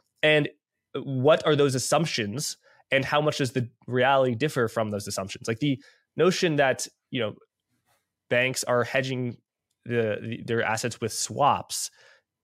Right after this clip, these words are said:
is just not accurate. If you, if you look at even the large regional, excuse, even the, you know, large G sib banks, they have, you know, huge swap positions on, but they're not hedging their held to maturity securities or, or loan portfolio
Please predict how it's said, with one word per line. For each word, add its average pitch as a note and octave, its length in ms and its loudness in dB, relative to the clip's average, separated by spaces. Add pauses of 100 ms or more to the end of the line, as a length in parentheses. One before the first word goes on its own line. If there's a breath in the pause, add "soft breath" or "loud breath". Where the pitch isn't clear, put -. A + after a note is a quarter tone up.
(140)
is B2+ 120 -4
just - 160 -2
not C3 140 2
accurate. A2 380 -4
If - 100 -8
you, C3 120 0
if C3+ 120 -4
you C3+ 80 2
look B2+ 160 2
at - 220 -2 (400)
even G#3+ 280 4
the D#3+ 120 4
large C3+ 360 4
regional, A#2 680 -4
excuse, - 420 -6
even F#3+ 200 2
the, D3 140 2 (140)
you B2 140 -4
know, - 20 0
large A2+ 400 -2
G C#3+ 180 -2
sib A2+ 320 -2
banks, F#2+ 400 -2 (180 soft breath)
they C3+ 80 0
have, C3 120 0
you A#2+ 140 -4
know, A#2 40 -4
huge F3 400 0
swap C3 300 0
positions A#2+ 420 -6
on, G#2 280 -4 (360 soft breath)
but C#3+ 140 0
they're E3 100 2
not F3 280 2
hedging C3 580 -4 (380)
their B2+ 120 0
held C3 220 0
to B2 60 -4
maturity A2+ 600 -4 (160)
securities A2+ 640 -2
or, - 200 -10
or A#2+ 120 2
loan A2+ 180 0
portfolio G#2 380 -6